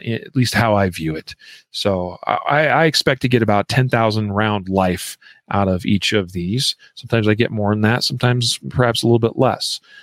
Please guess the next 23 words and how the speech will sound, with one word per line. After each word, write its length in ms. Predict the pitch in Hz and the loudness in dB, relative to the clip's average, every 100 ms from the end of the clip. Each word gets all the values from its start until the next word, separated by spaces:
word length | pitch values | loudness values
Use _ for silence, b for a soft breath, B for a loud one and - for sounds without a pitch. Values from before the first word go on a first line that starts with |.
| B | B
The 120 | - 98 | -18 -8
nice 300 | 98 233 220 | 0 0 0
thing 200 | - 226 | -2 0
is, 220 | 202 180 170 | 2 2 0
is 100 | 160 | -8
that 80 | - | -2
Sig 200 | 160 143 | -2 0
Sauer, 460 | - 135 135 131 | 2 4 4 2
with 280 | 120 117 - | 2 0 2
this 180 | 165 160 | 2 4
optic, 360 | 151 - 147 | 2 4 0
as 300 | - 117 113 - _ _ | 2 -2 -2 -10 _ _
all 200 | 135 156 | 4 4
of 80 | 139 | 4
their 140 | 117 | 2
optics, 400 | 104 104 110 - | 0 0 -2 -2
they 80 | 113 | -2
have 240 | 101 101 101 | 2 2 0
a 100 | 95 _ | -8 _
very, 460 | 113 127 156 120 92 | 0 2 4 2 2
very 240 | 101 92 | 0 0
good 160 | 90 95 | 0 -2
warranty, 580 | 107 139 139 - 139 | 2 2 2 4 2